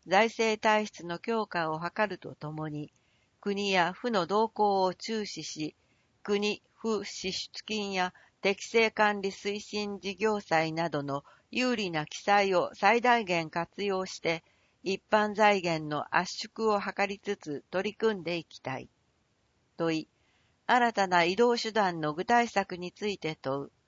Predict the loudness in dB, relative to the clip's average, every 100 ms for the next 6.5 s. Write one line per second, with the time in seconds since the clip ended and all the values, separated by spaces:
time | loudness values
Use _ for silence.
0 | _ _ _ _ 0 2 4 2 2 4
1 | 2 0 -2 0 -2 -2 -4 -8 -6 -2
2 | 0 0 -2 -4 -4 -4 -6 _ _ 2
3 | 2 2 0 0 0 -2 -2 -4 -6 -4
4 | -4 -8 -12 -8 -4 -2 0 -2 -4 _
5 | _ _ -2 0 0 -4 -6 -6 0 2
6 | 2 -2 -6 -2